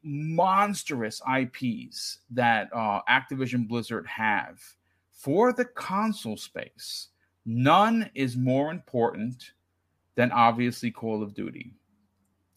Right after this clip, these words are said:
And when Microsoft can slap a Call of Duty picture on that Series S that at some point is going to be two hundred dollars, it is generation over. And I think Sony understands that. I think Sony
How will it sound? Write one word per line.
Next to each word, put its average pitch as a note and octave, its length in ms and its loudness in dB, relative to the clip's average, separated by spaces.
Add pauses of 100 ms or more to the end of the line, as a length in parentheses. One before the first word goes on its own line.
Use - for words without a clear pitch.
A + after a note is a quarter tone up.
And A#2 220 2
when F3 240 4
Microsoft D3 1000 -2 (440)
can F#3 440 2
slap D#3+ 720 2
a C3 100 2
Call E3+ 520 0
of C#3+ 160 -4
Duty D3 320 -2
picture B2+ 720 -8 (540)
on F3 320 4
that E3+ 220 4
Series C#3+ 520 0
S A#2+ 260 4
that - 200 -2
at C3 200 -4
some F#3 360 2
point D3 400 -4
is B2 140 -4
going D3 300 -2
to C#3 80 -4
be C3 220 2
two C3+ 240 -2
hundred B2 340 -2
dollars, A2 720 -2 (520)
it F3 140 8
is F3+ 160 8
generation D3 720 2
over. B2 420 0 (200)
And A#2+ 120 2
I C3+ 100 6
think C#3+ 220 -2
Sony D3 420 0
understands G#2+ 640 -4
that. - 200 -10
I - 80 -2
think B2+ 220 -2
Sony C#3 720 0